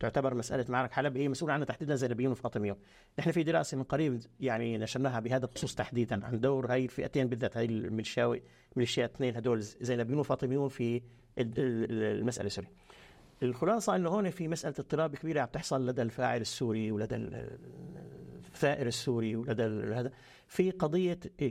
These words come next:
شلون بده يأيد القضية الفلسطينية، و-، وهو مؤيدها أساسًا ب-، بس بطريقة ما ي-، ي-، ينعكس هذا التأييد على الدور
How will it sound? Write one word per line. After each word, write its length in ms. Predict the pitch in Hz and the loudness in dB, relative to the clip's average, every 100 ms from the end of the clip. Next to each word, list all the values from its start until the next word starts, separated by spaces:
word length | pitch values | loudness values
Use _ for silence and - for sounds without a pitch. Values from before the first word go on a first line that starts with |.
| - | -2
شلون 300 | - 196 202 | 0 2 2
بده 220 | 180 156 | 0 0
يأيد 340 | 151 175 160 | 2 0 0
القضية 360 | 135 - 160 156 | -2 -2 0 2
الفلسطينية، 920 | 147 123 - 135 131 123 110 104 104 - | 2 0 0 0 2 2 2 0 -2 -4
و-، 320 | - 117 104 | 0 0 0
وهو 240 | 127 139 131 | 0 0 0
مؤيدها 440 | 135 135 160 139 | 0 2 2 2
أساسًا 380 | - 131 - 113 | 0 -2 -2 -6
ب-، 380 | 113 131 127 127 | -2 0 0 -2
بس 160 | 123 160 | -4 -4
بطريقة 680 | 131 139 190 196 175 165 | 0 2 2 2 2 2
ما 180 | 151 180 | 2 2
ي-، 160 | 214 202 | 2 2
ي-، 560 | 185 156 151 143 - - - | 0 -2 -2 -2 -4 -8 -4
ينعكس 500 | 143 131 - 180 180 | 0 2 2 0 2
هذا 120 | 180 | 0
التأييد 640 | 180 160 160 156 180 180 | 0 -2 0 2 2 2
على 360 | 107 127 147 147 | 2 2 2 0
الدور 500 | 135 120 160 165 - | -2 0 2 2 -2